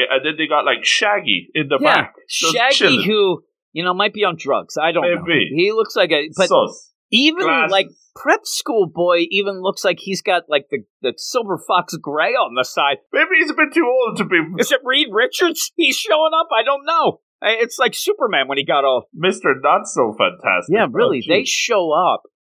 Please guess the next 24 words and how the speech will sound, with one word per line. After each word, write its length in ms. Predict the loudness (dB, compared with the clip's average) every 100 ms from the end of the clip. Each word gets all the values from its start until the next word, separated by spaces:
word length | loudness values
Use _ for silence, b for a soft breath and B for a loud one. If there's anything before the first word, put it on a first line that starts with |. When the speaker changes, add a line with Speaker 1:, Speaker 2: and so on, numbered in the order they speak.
| _ _ -4
Speaker 2:
and, 160 | -2
like, 180 | -2 -2 _
"What 400 | -8 -2 -2 -2
are 20 |
you 420 | -2 -2 -2 -4 -6
doing 360 | -2 0 -2 -4
to 160 | -6 -4 -2
Erica?" 680 | 0 0 -2 -6 -12 -12 -14 _ -10
And 220 | -8 -4
then 200 | -6 -6
says, 500 | -6 -2 -2 -4 -8
like, 160 | -4 -2
it's 200 | -2 -6
weird 280 | -4 -2 -2
because 320 | -4 -4 -4 -2
I 280 | -2 -2 -2 -2
thought 220 | 0 0 -2
that 120 | -6 -2
this 240 | -2 -2
guy 240 | -2 0
was 440 | 0 0 -2 -2 -6
the 80 | -8
guy 240 | -2 -2 -2
who 240 | -6 -10